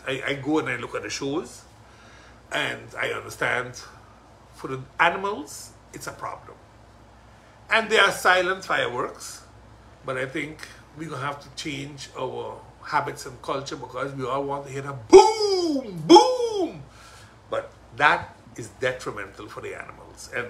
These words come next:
I can recall after the New Year's, there were a lot of things on Facebook with animals that ended up in other people's yard, um, hiding because they were confused, they were lost. So again, while we speak of it,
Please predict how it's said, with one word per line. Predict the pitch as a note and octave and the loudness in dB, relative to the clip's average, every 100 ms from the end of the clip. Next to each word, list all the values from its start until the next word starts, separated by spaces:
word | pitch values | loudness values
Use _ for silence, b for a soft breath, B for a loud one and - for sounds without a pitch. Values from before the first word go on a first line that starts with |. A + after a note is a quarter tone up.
| - | -8
I | A#2+ | -8
can | - A#2+ | -10 -12
recall | A2+ - C#3 C#3 C#3 | -10 0 4 4 2
after | C3 B2+ D#3 | -4 -2 -6
the | |
New | B2+ A#2+ | -6 -8
Year's, | A#2+ C#3 C#3 C#3+ C#3+ B B B - | -2 0 0 -2 -6 B B B -10
there | C#3 | -2
were | C3 | 0
a | |
lot | D3 D3 | 2 0
of | |
things | D3+ C#3 C#3+ | -2 -8 -8
on | C3 | -10
Facebook | - B2 A#2 C#3+ - | -10 -10 -10 -12 -12
with | A#2 - | -16 -4
animals | C3 C3+ C#3 C#3 C3 | -4 -2 -4 -4 -4
that | B2 - - - - | -8 -12 -18 -16 -8
ended | C3+ B2 | -6 -6
up | C#3 C#3 | -8 -8
in | B2 | -6
other | C3 | -8
people's | C#3+ D3+ C3+ C3 | -8 -12 -10 -8
yard, | C3 B2 C3 C3 - - - - | -4 -2 -4 -6 -14 -20 -20 -8
um, | C3 A2+ | -6 -6
hiding | A2 C3+ C3+ C#3 C#3+ C#3+ | -2 0 2 0 -6 -10
because | B2+ - A#2+ B2 B2 - - B B B - | -10 -4 -4 -4 -8 -16 -20 B B B -14
they | B2+ C3 | -8 -6
were | A#2 | -6
confused, | A2+ - B2 F#3+ F#3 E3+ D#3+ C#3 | -8 -10 -8 -6 -4 -6 -10 -10
they | B2+ | -6
were | A#2 | -2
lost. | B2 B2+ - - - B B B | 2 2 2 -2 -16 B B B
So | - D3+ | -8 -6
again, | E3 E3+ - - - - - - - - - - | 0 0 -2 -12 -20 -20 -20 -20 -20 -16 -16 -8
while | D3 D3 D3+ D#3 | 2 4 4 0
we | D3 | -8
speak | - A#3 A3 | -12 -14 -8
of | D3+ | -6
it, | C3 | -6